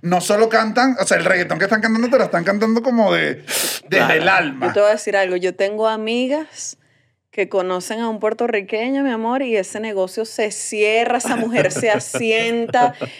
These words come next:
Speaker 3: esa mujer se entrega a la pasión, no hay vuelta atrás, eso, eso es lo que se dice.
Speaker 1: Me escribieron varias parejas de puertorriqueños y que sí, porque en general no habían, no, no hay muchas diferencias en
Speaker 2: Barreras culturales.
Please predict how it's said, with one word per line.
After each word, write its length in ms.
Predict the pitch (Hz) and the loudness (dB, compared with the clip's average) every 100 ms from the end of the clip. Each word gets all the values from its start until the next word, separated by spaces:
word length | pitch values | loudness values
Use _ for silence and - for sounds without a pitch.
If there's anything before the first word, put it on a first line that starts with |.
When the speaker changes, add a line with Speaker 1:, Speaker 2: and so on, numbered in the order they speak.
| - | -6
Speaker 3:
esa 300 | - 208 208 | -2 -2 -2
mujer 400 | 226 214 208 190 | -4 -4 0 0
se 220 | - - 220 | 0 -4 -4
entrega 760 | 214 220 214 190 220 220 214 | -2 -2 -4 0 2 4 2
a 40 | 220 | 2
la 120 | 220 | 2
pasión, 1080 | 190 180 - 220 220 233 240 240 247 214 214 | 0 -2 0 2 4 4 0 0 -2 -2 -2
no 140 | 202 | 0
hay 100 | 196 | 2
vuelta 380 | 202 214 214 240 | 4 4 4 -2
atrás, 400 | 247 233 214 - | 0 0 0 -2
eso, 360 | 202 196 233 240 - | -4 -2 -4 -4 -2
eso 280 | 208 202 | -4 -2
es 40 | 254 | -4
lo 100 | 269 | -2
que 120 | 294 | -2
se 160 | 285 220 | 0 0
dice. 340 | 214 208 - | 2 -2 -2
Speaker 1:
Me 240 | 190 - 180 | -2 2 0
escribieron 360 | 190 185 185 196 | 2 2 2 4
varias 220 | 202 214 | 2 2
parejas 400 | 180 170 202 196 | 2 2 2 4
de 160 | 160 | 2
puertorriqueños 680 | 151 156 - 147 151 226 254 | 2 0 0 0 2 2 2
y 80 | 180 | 0
que 120 | 156 | -2
sí, 160 | 143 233 | 0 2
porque 220 | 247 185 | 0 0
en 80 | 160 | -2
general 360 | 160 151 156 180 | 0 2 2 2
no 100 | 175 | 2
habían, 480 | 185 202 208 202 - | 2 0 0 -4 -10
no, 1000 | 151 160 160 156 165 185 170 143 117 - _ _ _ _ | -6 0 2 2 4 4 4 2 -2 -8 _ _ _ _
no 120 | 175 196 | 2 2
hay 80 | |
muchas 280 | 208 214 233 | 2 2 2
diferencias 580 | 226 - 160 160 160 190 | 2 0 0 0 0 0
en 460 | 185 156 139 123 117 | 0 0 0 0 0
Speaker 2:
Barreras 300 | 151 170 185 | 0 0 2
culturales. 520 | 208 151 135 113 - | 0 2 -2 -4 -10